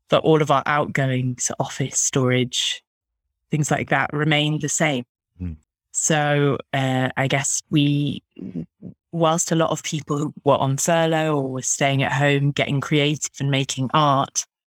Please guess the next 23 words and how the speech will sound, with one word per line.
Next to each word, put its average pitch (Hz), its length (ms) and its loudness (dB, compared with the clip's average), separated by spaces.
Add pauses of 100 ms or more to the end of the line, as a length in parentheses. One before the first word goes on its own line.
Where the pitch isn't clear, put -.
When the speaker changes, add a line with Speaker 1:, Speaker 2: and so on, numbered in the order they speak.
(560)
Speaker 1:
all 185 220 6
the 180 120 2
artists 185 920 0
were 156 160 4
freaking 180 500 -2
out 165 280 0
and 156 120 -6
writing 151 260 -2
funding 139 480 -2
bids. 120 240 -4 (760)
Like, 135 380 -2 (100)
crazy. 147 920 -2
So 135 360 0
Speaker 2:
Mm. 160 180 -6 (540)
Speaker 1:
it 165 160 2
was 165 260 2
a 165 80 0
really, 160 400 2
really 151 260 0
busy 139 280 -2
time. 139 460 -2
I 147 80 -2
mean, 151 220 -2